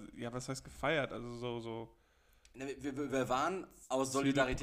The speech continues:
Speaker 1: Zelebriert.
Speaker 2: zu dir bei dir.
Speaker 1: Ja.
Speaker 2: So, wir haben dann
Speaker 1: Es
Speaker 2: mit
Speaker 1: gab
Speaker 2: dir ein bisschen
Speaker 1: Essen.
Speaker 2: Zeit verbracht.
Speaker 1: Genau, es gab was zu
Speaker 2: So,
Speaker 1: essen.
Speaker 2: ja, der ein oder andere hat dann das ein oder andere Bier getrunken.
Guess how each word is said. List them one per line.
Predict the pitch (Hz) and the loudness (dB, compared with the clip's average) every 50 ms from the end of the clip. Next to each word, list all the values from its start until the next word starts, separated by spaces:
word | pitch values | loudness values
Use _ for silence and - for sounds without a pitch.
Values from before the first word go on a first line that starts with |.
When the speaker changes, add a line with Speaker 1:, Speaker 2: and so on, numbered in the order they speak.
| 147 156 | 0 0
Speaker 1:
Zelebriert. | 147 127 | 0 0
Speaker 2:
zu | - 143 | -2 -2
dir | - 131 143 151 139 - | 0 2 2 2 4 4
bei | 120 113 107 | 2 0 0
dir. | 101 120 135 180 226 269 320 302 - - - | -2 -2 0 0 0 0 -2 -4 -8 -14 -12
Speaker 1:
Ja. | - - 165 160 131 104 113 - - _ _ | -2 2 2 2 2 2 -2 -8 -16 _ _
Speaker 2:
So, | - 160 175 185 170 | -4 -2 0 0 0
wir | 143 131 | 0 0
haben | 127 131 131 | 0 0 0
dann | 127 127 | -2 -2
Speaker 1:
Es | 127 | 0
Speaker 2:
mit | 123 | 0
Speaker 1:
gab | 127 120 | 0 0
Speaker 2:
dir | 123 120 | 2 2
ein | 131 | 2
bisschen | 156 147 139 117 | 2 2 2 0
Speaker 1:
Essen. | 143 143 | 2 4
Speaker 2:
Zeit | 143 165 185 143 | 6 6 6 4
verbracht. | - 208 196 185 180 180 190 202 208 - | 2 0 0 0 0 0 0 -2 -2 -6
Speaker 1:
Genau, | - 131 123 117 | -6 -4 -4 -4
es | 113 - | -4 -4
gab | - 113 - - | -6 -8 -8 -10
was | - - - | -12 -12 -12
zu | - | -10
Speaker 2:
So, | - - | -8 -6
Speaker 1:
essen. | 143 131 104 135 131 127 127 123 127 135 - | -6 -6 -6 -6 -6 -6 -6 -6 -8 -10 -10
Speaker 2:
ja, | - 120 117 107 - - - - - _ _ _ - | -6 -4 -4 -4 -4 -8 -16 -20 -20 _ _ _ -6
der | 120 113 110 | -4 -2 -2
ein | 127 127 | -2 -2
oder | 131 123 117 | -2 -2 -2
andere | 110 123 123 120 120 | -2 -2 -2 -2 -2
hat | 123 120 120 - - - | -4 -4 -6 -12 -16 -14
dann | 110 110 110 | -14 -10 -10
das | 113 113 - | -10 -10 -8
ein | - 113 117 117 | -6 -6 -6 -6
oder | 117 | -6
andere | 101 107 107 104 101 | -6 -6 -8 -8 -10
Bier | 98 107 147 190 202 | -10 -4 -4 -2 -2
getrunken. | 208 208 - - - 202 202 202 202 - 214 214 214 | -2 -6 -6 -4 -2 -2 -2 -2 -4 -6 -8 -8 -8